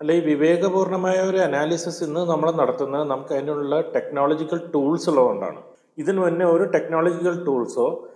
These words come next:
ഇതിനെ എങ്ങനെ നമുക്ക് വിവേകപൂർണമായിട്ട് മനസ്സിലാക്കാൻ കഴിയും എന്ന് നമുക്ക് അനാലിസിസ് ചെയ്യാൻ പറ്റാത്തൊരു കാലത്തിൽ ഇവര് നമ്മ-, നമ്മുടെ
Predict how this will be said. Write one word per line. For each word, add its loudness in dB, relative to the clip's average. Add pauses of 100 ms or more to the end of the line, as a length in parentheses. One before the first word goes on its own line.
(180)
ഇതിനെ 0
എങ്ങനെ 0
നമുക്ക് -2
വിവേകപൂർണമായിട്ട് 0
മനസ്സിലാക്കാൻ -4
കഴിയും -4 (320)
എന്ന് -4
നമുക്ക് 0
അനാലിസിസ് 2
ചെയ്യാൻ -2
പറ്റാത്തൊരു 0
കാലത്തിൽ 0 (460)
ഇവര് 4 (220)
നമ്മ-, -6 (140)
നമ്മുടെ 2